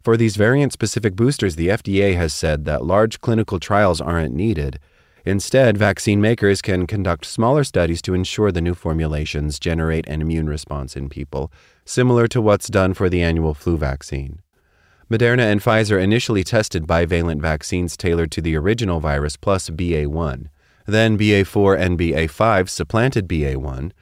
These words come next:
The F D A asked both companies to pivot to making a formulation that would target the newer variants instead.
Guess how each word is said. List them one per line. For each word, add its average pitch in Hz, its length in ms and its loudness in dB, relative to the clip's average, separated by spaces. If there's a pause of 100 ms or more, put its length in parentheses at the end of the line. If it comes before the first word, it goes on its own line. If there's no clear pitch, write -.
(280)
The 95 160 2
F 101 100 2
D 101 160 2
A 92 200 4
asked 87 360 -2
both 101 280 0
companies 90 560 -4
to 90 180 -4
pivot 104 380 -4
to - 100 -8
making 82 340 -4
a 76 60 -6
formulation 82 680 -4
that 76 100 -4
would 73 140 -6
target 78 320 -4
the 78 80 -8
newer 98 260 0
variants 71 540 -4
instead. 71 680 -4